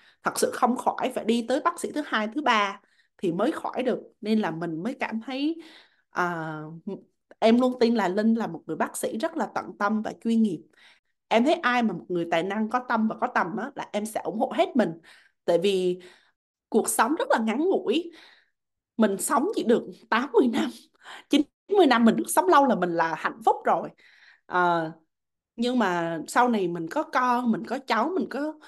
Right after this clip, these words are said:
mọi người á, thì mình phải biết cách nurture, dạy để mà có thêm nhiều tài năng hơn,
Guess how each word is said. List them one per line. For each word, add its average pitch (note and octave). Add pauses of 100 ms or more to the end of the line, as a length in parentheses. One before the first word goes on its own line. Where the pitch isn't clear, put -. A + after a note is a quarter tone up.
(260)
mọi G3+
người E3+
á, B3+
thì G3
mình E3+
phải -
biết D4 (160)
cách F4+ (520)
nurture, C4 (1160)
dạy F#3 (680)
để -
mà C4
có C#4
thêm G3+
nhiều F#3+
tài F3+
năng F#3
hơn, G#3